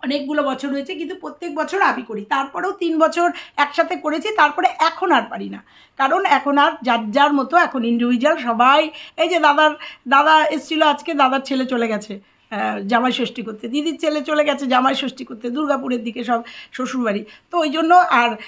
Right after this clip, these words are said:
ছেলেমেয়েরা না আসলে মায়েরা আসতে চায় না, তো ওই জন্য ওই জায়গাটা এখন এই আছে, এখন নিজেরা নিজেরা করি, নিজেদের মতো করে করি। আশা করছি একটা, আমি গতবারের জামাই ষষ্ঠী দিয়েছি, তার আগের বারের জামাই, মানে যতবার আমি YouTube-এ আসার পরে জামাই ষষ্ঠী হয়েছে দিয়েছি। যারা দেখোনি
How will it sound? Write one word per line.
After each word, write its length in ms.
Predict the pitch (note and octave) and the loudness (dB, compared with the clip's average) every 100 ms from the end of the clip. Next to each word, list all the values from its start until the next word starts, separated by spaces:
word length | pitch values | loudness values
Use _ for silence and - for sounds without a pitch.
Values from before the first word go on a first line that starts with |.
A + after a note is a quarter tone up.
| - | -10
ছেলেমেয়েরা 480 | - D#4+ D#4+ D#4 D4+ | -2 2 2 4 4
না 220 | C#4+ C#4+ | 4 4
আসলে 220 | C#4+ D#4 | 2 0
মায়েরা 380 | D4 C4 B3+ B3+ | 2 4 4 2
আসতে 240 | B3 - | 0 -4
চায় 220 | B3+ B3 A#3 | -4 -2 -2
না, 100 | C#4 - _ - | -4 -12 _ 0
তো 180 | G4 | 2
ওই 140 | - D#4+ | 2 0
জন্য 220 | F4+ G4 | 0 2
ওই 140 | F#4+ | 2
জায়গাটা 400 | C#4+ C#4+ D4+ F4 | 4 2 4 4
এখন 300 | D#4+ D#4 D#4 D4 - - | 2 2 0 -2 -6 -16
এই 200 | - D4 | -4 0
আছে, 200 | D#4+ D#4+ | 2 2
এখন 220 | A4 - D#4 | 2 4 4
নিজেরা 340 | C#4 C#4 C4+ | 4 2 2
নিজেরা 340 | C4+ C#4 D#4 | 2 0 -2
করি, 220 | - - G#3 _ _ C4+ | -4 -8 -20 _ _ 0
নিজেদের 420 | D4+ D#4 D#4 D#4 | 0 2 0 2
মতো 240 | A#3+ A#3 | 2 -2
করে 180 | D4 B3 | -6 -8
করি। 260 | A3 F#3 G3 _ - - | -8 -14 -20 _ -14 0
আশা 280 | C4+ C4+ F4+ | 2 4 2
করছি 540 | F4+ D#4+ - E4+ F4+ F4+ | 2 -2 -2 0 0 0
একটা, 340 | B3 C#4 C#4 C#4 - - - | -4 0 0 -2 -12 -18 -4
আমি 280 | - D4+ | 0 2
গতবারের 520 | C#4+ C4+ - D4 D4 C4 | 2 0 2 2 2 2
জামাই 240 | C#4 C#4 | 0 0
ষষ্ঠী 280 | - B3 C4+ | -2 -6 -4
দিয়েছি, 360 | B3+ C4 C4 | -2 -2 -4
তার 220 | C4 C4+ C4+ | 0 2 2
আগের 220 | C4 C4 | 2 0
বারের 240 | C4+ C4 | 0 0
জামাই, 220 | A#3 C4 | 0 0
মানে 160 | C#4 E4+ | 2 4
যতবার 440 | C4+ C4+ D#4+ E4 | 2 0 0 2
আমি 280 | E4 D#4 D#4 | 4 2 0
YouTube-এ 300 | C#4 D#4 D4+ | -2 -2 2
আসার 300 | D4 C4 D4+ | 2 2 0
পরে 200 | D4 E4 | 0 0
জামাই 260 | D#4+ D4+ D#4 | 2 2 0
ষষ্ঠী 320 | D#4+ C4+ - | -2 -8 -6
হয়েছে 240 | D4+ C4 | -6 -6
দিয়েছি। 320 | D#4+ G#3+ G3+ - | -6 -6 -8 -8
যারা 280 | G#3+ A3 A#3+ | -2 2 2
দেখোনি 380 | A#3 A#3 D4 | 2 -2 -2